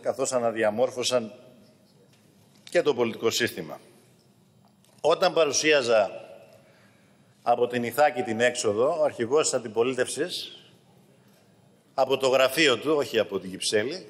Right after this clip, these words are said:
ή από κάποια άλλη γειτονιά, που θα πηγαίνει αυτές τις μέρες κάθε φορά που συζητάμε εδώ για την οικονομία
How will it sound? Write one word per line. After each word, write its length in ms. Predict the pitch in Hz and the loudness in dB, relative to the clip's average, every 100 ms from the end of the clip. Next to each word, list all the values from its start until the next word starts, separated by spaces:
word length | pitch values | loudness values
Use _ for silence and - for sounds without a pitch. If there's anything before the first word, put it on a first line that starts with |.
| - | -16
ή 100 | 110 | -8
από 160 | 98 90 | -8 -4
κάποια 280 | 95 - 101 | -4 0 -2
άλλη 120 | 92 | -2
γειτονιά, 520 | 90 90 90 143 196 - - - _ _ | -6 -8 -2 -4 -4 -14 -20 -20 _ _
που 60 | _ | _
θα 80 | 110 | -10
πηγαίνει 360 | 104 104 117 104 | -8 -2 -2 -2
αυτές 220 | - 104 | -4 -6
τις 140 | 92 | -6
μέρες 280 | 98 104 98 | -2 -2 0
κάθε 180 | 107 95 | -2 -4
φορά 160 | 101 98 | -2 -4
που 60 | 87 | -4
συζητάμε 460 | 95 90 101 95 | -10 -4 -2 -2
εδώ 80 | 95 | -4
για 140 | 92 | -6
την 80 | 87 | -8
οικονομία 600 | 85 87 87 95 156 202 | -12 -12 -10 -6 -6 -8